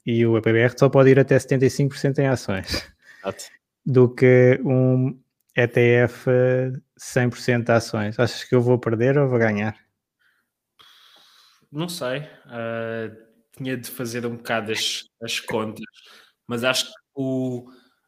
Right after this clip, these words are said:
Speaker 2: mas acho que o desconto em impostos é mesmo, <laughs> tipo, é, é, tipo, é significativo. Ah, quer dizer, de oito por cento para vinte e oito por cento não é pouco.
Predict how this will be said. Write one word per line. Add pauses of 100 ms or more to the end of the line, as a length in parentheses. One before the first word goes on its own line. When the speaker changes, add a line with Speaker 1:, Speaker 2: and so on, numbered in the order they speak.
(120)
Speaker 2:
mas
acho
que (520)
o
desconto
em
impostos
é
mesmo, (500)
<laughs>
tipo,
é, (220)
é,
tipo,
é
significativo.
Ah,
quer
dizer,
de
oito
por
cento
para
vinte
e
oito
por
cento (560)
não
é
pouco.